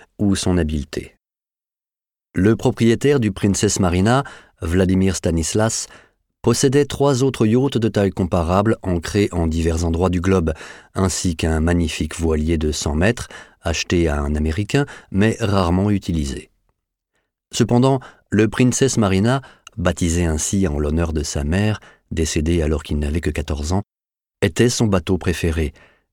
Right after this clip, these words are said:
une exquise île flottante au luxe inouï, dont la construction lui avait coûté une fortune.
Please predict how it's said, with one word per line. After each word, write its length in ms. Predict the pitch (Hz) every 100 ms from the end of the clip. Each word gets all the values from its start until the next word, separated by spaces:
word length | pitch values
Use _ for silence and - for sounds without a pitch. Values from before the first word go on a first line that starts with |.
| _
une 260 | 98 92 87
exquise 520 | 90 - - 110 98 -
île 180 | 104
flottante 640 | 95 98 92 - 92 101 -
au 140 | 92
luxe 320 | 85 85 - -
inouï, 440 | 98 85 85 95 _ _ _ _ -
dont 200 | 92 95
la 120 | 90
construction 640 | 104 95 - 76 - 101 101
lui 160 | 92
avait 200 | 87 82
coûté 260 | - - 82
une 140 | 78
fortune. 640 | - 78 - 71 67 64